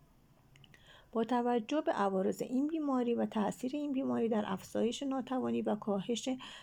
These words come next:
فعالیت فیزیکی بیماران مبتلا به آن و همچنین مزایای ذکر شد-، ذکر شده برای آموزش از طریق نرم افزار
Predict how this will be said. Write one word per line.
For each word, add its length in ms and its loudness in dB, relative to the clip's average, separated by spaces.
فعالیت 680 0
فیزیکی 640 0
بیماران 640 4
مبتلا 460 2
به 120 -2
آن 320 2
و 60 2
همچنین 520 2
مزایای 580 2
ذکر 360 -2
شد-، 220 -4
ذکر 280 4
شده 320 0
برای 260 2
آموزش 500 0
از 180 -2
طریق 300 -4
نرم 320 0
افزار 380 -4